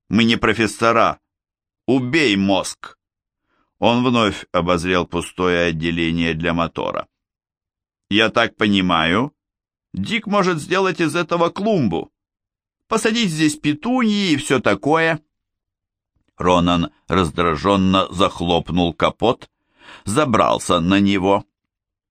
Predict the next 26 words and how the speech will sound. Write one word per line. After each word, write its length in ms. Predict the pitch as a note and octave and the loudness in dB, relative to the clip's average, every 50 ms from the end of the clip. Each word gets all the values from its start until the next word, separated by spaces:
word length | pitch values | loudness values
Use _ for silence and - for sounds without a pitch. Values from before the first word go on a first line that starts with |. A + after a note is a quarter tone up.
| _ _ - | _ _ -4
Не 240 | D3 F3 F3 D#3+ | -2 0 0 0
было 240 | C#3+ D3 D#3 D#3 D#3+ | 2 2 2 0 0
смысла 640 | D#3 - - G#2 G#2+ G2 E2 - F2+ F#2+ F#2 F2+ - - _ | -2 -2 0 0 0 0 0 0 0 2 2 0 0 -4 _
щадить 640 | - - - - - G2 G#2+ F#2+ F2 G#2 G#2 F2 - | -14 -12 -10 -4 0 0 0 2 2 2 0 0 -2
краску 640 | - - F#2+ F2 D#2 E2+ - - - - D#3 D#3+ - _ _ _ _ _ _ _ _ _ _ - | -2 0 2 2 2 0 -2 -6 -6 -4 -4 -4 -6 _ _ _ _ _ _ _ _ _ _ -2
и 100 | D#3 E3 | 0 0
забарабанил 840 | C#3+ C3 D3+ C#3+ C#3+ D3 D3 C#3+ C3 A#2 D3+ D3 D3+ C#3+ C#3 C3+ B2 | 2 2 2 2 2 2 2 2 0 2 2 2 2 2 0 0 -2
пальцами 560 | - - A#2 A#2 A2 G2 - - G2+ G2+ F#2+ | 0 0 2 2 2 0 -2 0 2 2 2
по 180 | E2+ - F2+ E2 | 2 0 -2 -2
колену, 600 | - E2+ E2 D#2+ D#2+ D#2+ D#2+ E2+ G2+ A#2 A#2 - _ _ _ _ _ _ _ _ - | 0 0 0 2 2 2 2 2 0 0 -2 -6 _ _ _ _ _ _ _ _ -2
пытаясь 540 | A2 G2+ - - F#2+ G#2 A2+ A#2 B2 B2 | 0 0 0 2 2 2 2 2 0 -2
собраться 600 | - - A2+ G#2 F#2 G2 G2 F#2 F2 - - F#2 F2 | -2 -2 0 0 2 2 2 2 2 0 -2 -4 -4
с 100 | - - | -2 -4
мыслями. 580 | D#2+ D2+ C#2+ - - - - G#1+ G1+ G1+ - _ _ _ _ _ _ _ _ _ _ _ _ _ _ _ _ _ _ _ _ _ - | -4 -4 -6 -6 -10 -10 -10 -10 -10 -10 -12 _ _ _ _ _ _ _ _ _ _ _ _ _ _ _ _ _ _ _ _ _ -6
«Не 300 | - E2 F#2 G2+ G#2 G#2 | 0 2 4 4 4 4
думай!» 640 | G2 F#2 A#2 A#2+ G#2+ F#2 E2 E2 D2 B1+ A#1+ - _ _ _ _ _ _ _ _ _ _ _ _ _ _ _ _ _ _ _ _ _ | 4 4 4 4 4 4 2 0 0 -2 -6 -12 _ _ _ _ _ _ _ _ _ _ _ _ _ _ _ _ _ _ _ _ _
Ронан 440 | - - A2+ D#3 F3+ G3 G3+ G3 G3 | -2 0 2 2 2 2 2 2 2
не 100 | G3+ G#3+ | 0 0
знал 360 | F3+ C#3 B2+ C3+ D#3+ F#3 G3 | 0 0 2 2 2 2 0
другого 460 | F3 D#3+ F#3+ F#3+ D#3 D#3 C#3+ A#2+ A2+ | 0 0 -2 0 2 2 4 4 2
способа 540 | A2 - - - A2+ G#2 - G2+ F#2+ F#2+ F#2 | 0 0 0 0 0 0 0 0 2 2 2
извлечь 420 | F#2 D#2+ E2+ F2+ F#2+ G2 F2+ - - | 2 0 0 0 0 0 0 -2 -6
что-либо 520 | - - G2+ G#2 F#2+ F#2 F#2 F2 F#2+ F#2 | -4 0 0 2 2 2 2 2 2 0
с 100 | - - | -2 -2
той 240 | - G2+ F#2+ F2 D#2 | -2 0 0 0 0
стороны. 580 | - - - E2 F2 F#2 G2 G2+ E2+ C2+ - | -2 -2 0 0 2 2 2 0 0 -2 -4